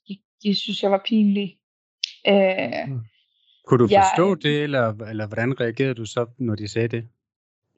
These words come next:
Speaker 1: Øhm,
Speaker 2: Blev du
Speaker 1: men
Speaker 2: vred?
Speaker 1: altså,
Speaker 2: Blev du
Speaker 1: vi
Speaker 2: ked
Speaker 1: taler
Speaker 2: af det, eller, eller troede du
Speaker 1: Ked
Speaker 2: ikke på
Speaker 1: af
Speaker 2: dem,
Speaker 1: det.
Speaker 2: eller?
Speaker 1: Ked af det. Altså, vi taler jo meget om benægtelsen, i
Speaker 2: Ja.
Speaker 1: forhold til sådan det der med at, at acceptere, hvordan det er fat med en,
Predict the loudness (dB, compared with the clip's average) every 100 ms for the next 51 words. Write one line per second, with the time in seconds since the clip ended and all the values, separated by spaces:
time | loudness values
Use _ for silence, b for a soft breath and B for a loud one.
0 | 0 2 2 -2 -6 -10 B B B B
1 | B B B B B B _ 4 4 4
2 | 2 0 -2 -4 -2 -2 -2 -2 -4 -6
3 | -2 0 0 -4 -10 -12 -12 -12 -6 0
4 | 2 4 4 4 2 -2 -12 _ -20 -18
5 | -20 _ _ _ -12 -2 2 4 2 0
6 | -6 -14 _ b b b 0 2 2 0
7 | 0 2 2 2 0 -2 -4 -4 -6 -6
8 | -6 -8 -14 -16 -18 -18 _ _ _ -4
9 | 2 4 2 0 -10 _ -6 -2 0 0
10 | -2 -2 0 -2 -4 -4 -2 -2 -4 -10
11 | -18 -12 -6 0 2 2 0 -2 -4 -6
12 | -6 -2 -2 -2 -10 -8 -10